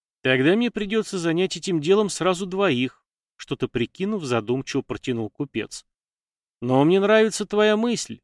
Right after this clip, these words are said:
усмехнулся он, осторожно толкнув пальцем рамку фонаря, заставив ее медленно вращаться. «И то, что твои товары будут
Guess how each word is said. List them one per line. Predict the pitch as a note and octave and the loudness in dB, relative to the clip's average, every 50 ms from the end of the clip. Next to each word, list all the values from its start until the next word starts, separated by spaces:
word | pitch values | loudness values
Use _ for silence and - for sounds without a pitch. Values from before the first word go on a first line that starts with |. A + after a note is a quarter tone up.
| _ _ - | _ _ -10
усмехнулся | B2 A#2+ - - B2 A#2+ - - B2+ A#2+ A2 - - - C#3 | -10 -8 -6 -4 -4 -4 -4 -4 -4 -4 -4 -6 -4 -4 -2
он, | F3 G3+ G3 F3+ - | -2 -2 -4 -6 -8
осторожно | C3+ C3 - - C3 C3 C3+ C3 - C3+ A#2+ | -8 -6 -2 -2 0 2 2 0 0 -2 -6
толкнув | - - B2+ B2 - - C#3+ C#3+ C#3 - _ | 0 0 0 0 0 -4 -4 -4 -4 -4 _
пальцем | _ - C3 A#2+ A#2+ A2 - - C3 B2+ | _ 2 2 2 2 2 -2 -4 -2 2
рамку | B2+ C#3 C3+ B2 A2 - C3 | 2 4 2 2 0 -4 -6
фонаря, | - - C3 C3+ D3 D#3+ D#3+ B2+ G#2+ G#2 - _ _ _ _ _ _ _ - | -4 -4 -4 -2 -2 0 0 0 -2 -4 -6 _ _ _ _ _ _ _ -8
заставив | A#2 A#2+ B2+ A2+ - - - B2 B2 C3 B2+ - - | -2 0 0 0 0 -2 0 2 2 2 0 -2 -2
ее | C3+ B2+ B2 | 0 0 0
медленно | A#2+ A#2+ A#2 A2 G2 G#2+ A2 A2+ | 0 0 -2 -2 -2 -4 -6 -4
вращаться. | A2 A#2 B2+ C3+ - - - - - - - - - C3 C3 _ _ _ _ _ _ _ _ _ _ _ _ _ _ _ | -2 -2 -2 -2 -4 -6 -8 -8 -10 -12 -12 -12 -12 -12 -12 _ _ _ _ _ _ _ _ _ _ _ _ _ _ _
«И | - C3 C3 A#2+ | -2 0 0 2
то, | - C#3+ C#3+ C#3 | 2 4 4 4
что | - - C#3 - | 4 2 -4 -4
твои | - B2 C3 B2+ C3 - | 0 0 2 2 2 2
товары | - C3+ B2+ B2+ C3+ C3 C3 B2 | 2 2 4 4 4 4 4 2
будут | A#2 A2+ B2+ C3+ B2 G#2+ | 0 -2 -2 -4 -4 -6